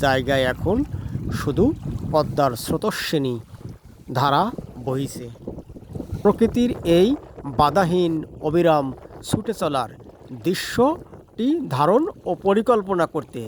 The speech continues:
আমাদের এক বছর সময় লেগেছে। দর্শক, প্রকৃতির এই অদ্ভুত আচরণ মানব জীবনের সাথে ওতপ্রোতভাবে সম্পর্ক রয়েছে। আমরা চাইলেই প্রকৃতির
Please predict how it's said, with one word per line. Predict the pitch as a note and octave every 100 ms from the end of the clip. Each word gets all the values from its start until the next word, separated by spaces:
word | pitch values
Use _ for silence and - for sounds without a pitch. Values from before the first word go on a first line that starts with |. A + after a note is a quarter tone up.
| - - - - D3+
আমাদের | E3 D#3 C#3+ - - E3+ G3
এক | D3+ C#3+
বছর | D#3+ - C3+ B2 - _ - -
সময় | D3+ C#3 B2+
লেগেছে। | B2+ B2+ - B2 G#2 - - - - - - - D#3
দর্শক, | - - - - - - - -
প্রকৃতির | A#3 C#4 - C4+
এই | A3+ E3 - -
অদ্ভুত | F#3 F3 - E3+ - - C#3
আচরণ | C3+ D#3 F3 C4+ - - - - C#3+
মানব | D#3 A#3 A3 -
জীবনের | A#3 G3 F#3 D3+ -
সাথে | C#3+ - D4 - - -
ওতপ্রোতভাবে | B3+ - E4 - A3+ G#3 F3 D3+ C#3 -
সম্পর্ক | - D3 - D3 - G#3+ D#4+ - - -
রয়েছে। | C#3+ D3 - C3 A#2+ - - - - - - D#3
আমরা | E3+ E3 -
চাইলেই | D3+ D3+ F3+ D3+ B2 G#2 - - - -
প্রকৃতির | A3+ - - G3+